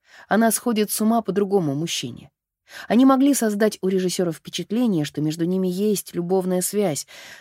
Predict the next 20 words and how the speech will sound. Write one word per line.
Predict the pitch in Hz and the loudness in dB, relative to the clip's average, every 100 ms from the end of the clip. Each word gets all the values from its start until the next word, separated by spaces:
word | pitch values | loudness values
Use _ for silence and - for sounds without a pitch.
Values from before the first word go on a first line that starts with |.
| - | -2
но | 190 | 0
превратить | 196 214 220 233 285 - | 2 0 2 0 0 -2
обман | - 196 214 233 180 | -2 0 2 2 0
в | |
реальность | 165 185 240 175 139 - - - - | 0 0 0 0 -2 -6 -16 -18 -8
и | 175 | -6
переспать | 202 208 - 254 220 | -2 -2 -2 -2 -2
с | - | -6
Фоксом | - 262 - 208 | -6 -6 -4 -4
Ханна | 185 240 226 196 | -4 -4 -4 -4
вряд | 226 247 | -4 -6
ли | 143 | -8
захочет, | 123 123 - 113 - _ _ - _ - | -10 -12 -14 -16 -16 _ _ -20 _ -8
ведь | - | -4
на | 175 | -4
самом | 190 208 175 | -2 -2 0
деле | 185 185 | 2 2
она | 151 147 | 0 -2
желает | 139 151 147 | -2 -4 -4
Сергея. | - 139 143 160 123 - | -6 -8 -8 -8 -10 -16